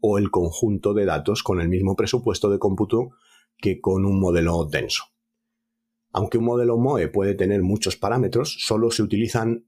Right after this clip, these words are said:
algunos de ellos durante la inferencia, lo que lleva a una inferencia más rápida en comparación con un modelo denso con el mismo número de parámetros.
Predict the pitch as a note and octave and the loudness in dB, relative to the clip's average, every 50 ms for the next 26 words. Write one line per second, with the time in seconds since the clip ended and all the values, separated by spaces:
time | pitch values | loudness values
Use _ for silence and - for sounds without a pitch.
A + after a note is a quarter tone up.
0 | _ - F#2 F2 E2+ F2+ G2+ A2+ A2+ A#2 A2+ - C3 B2+ B2+ B2 C3 C3 C3 G#2 | _ -6 -4 -2 -2 0 0 2 2 2 0 0 0 0 0 0 -2 -2 0 0
1 | F#2 F2+ F2+ E2+ E2 D#2+ - F#2+ E2 D2+ D2+ D#2+ E2+ - A2 A#2 C#3+ C3+ B2+ C3 | 0 0 0 0 -2 -2 0 0 0 2 0 0 -2 -2 0 0 0 0 0 -2
2 | - - - _ _ _ - F#2 F#2+ F#2 - - F#2 G2 G2+ F#2+ G2+ G2+ - - | -6 -8 -8 _ _ _ -4 -2 -2 -2 -2 -2 0 0 2 2 2 0 -2 -2
3 | G2+ F#2 F#2 F#2+ G2 F#2+ F2+ - F#2+ G2 G2+ - G2 E2 D#2 D#2 D#2 - F#2 F#2+ | -2 0 0 0 0 0 0 0 0 0 0 0 0 0 0 0 0 0 0 -2
4 | F#2 - A2+ G#2+ A#2+ B2 - _ _ _ _ _ _ _ _ _ _ - F2+ F2+ | 0 0 0 0 0 -4 -6 _ _ _ _ _ _ _ _ _ _ -4 -2 -2
5 | E2+ - F2 E2 - F2 E2 D2+ - - G2 F2+ F#2 - - G2 F#2+ F#2+ F2 F2 | 0 0 -2 0 0 0 -2 -2 -2 0 0 0 0 0 0 0 0 2 2 2
6 | E2 E2 E2+ E2+ E2+ G2 A#2+ A#2+ A#2+ A#2+ - C#3 D#3 - - - - A#2 G2 F#2 | 2 2 2 2 2 2 2 0 0 0 0 -2 -2 -2 -4 -2 0 0 0 2
7 | F2+ F2 F2+ F2+ F2+ F#2+ F2+ F2 F2 E2+ F2 F#2 G#2 G#2 G2+ - - G#2 F#2+ E2 | 0 0 0 0 0 0 0 2 2 2 2 2 2 0 0 -2 -2 -2 0 0
8 | D#2 C#2 - - A1 - - - - - - - - - - - | 0 -2 -2 -4 -4 -4 -6 -8 -10 -14 -14 -12 -12 -12 -12 -14